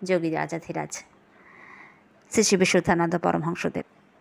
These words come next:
কেননা দক্ষিণ হস্তের ওই তর্জনীটা দিয়ে তড়িৎ শক্তি বেশি চালিত হয়। তো সেই জন্য ওই আঙুলটা, আহ, দিয়ে অনেক, অনেকের অভ্যাস আছে, কোনো কিছু দেখাতে গেলে ওই তর্জনীটা উঠিয়ে দেখায়,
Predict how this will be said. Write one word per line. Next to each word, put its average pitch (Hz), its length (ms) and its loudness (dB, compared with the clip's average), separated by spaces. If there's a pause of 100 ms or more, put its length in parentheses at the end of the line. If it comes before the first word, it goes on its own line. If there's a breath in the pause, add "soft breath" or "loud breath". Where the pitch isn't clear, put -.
(640)
কেননা 254 340 8
দক্ষিণ 233 340 6
হস্তের 247 360 6
ওই 233 120 10 (140)
তর্জনীটা 240 600 6
দিয়ে 185 280 6 (100)
তড়িৎ 208 260 6
শক্তি 226 380 0
বেশি 196 340 -2 (1700)
চালিত 240 400 8
হয়। 165 200 2
তো 196 120 4
সেই 247 200 8
জন্য 277 180 8
ওই 262 240 10
আঙুলটা, 269 560 8
আহ, - 680 4
দিয়ে 254 300 8
অনেক, 247 360 0
অনেকের 247 360 0
অভ্যাস 240 340 0
আছে, 220 240 0
কোনো 220 220 -4
কিছু 226 200 0
দেখাতে 220 400 2
গেলে 208 360 0
ওই 208 100 0
তর্জনীটা 208 1040 2
উঠিয়ে 202 420 0
দেখায়, 175 460 0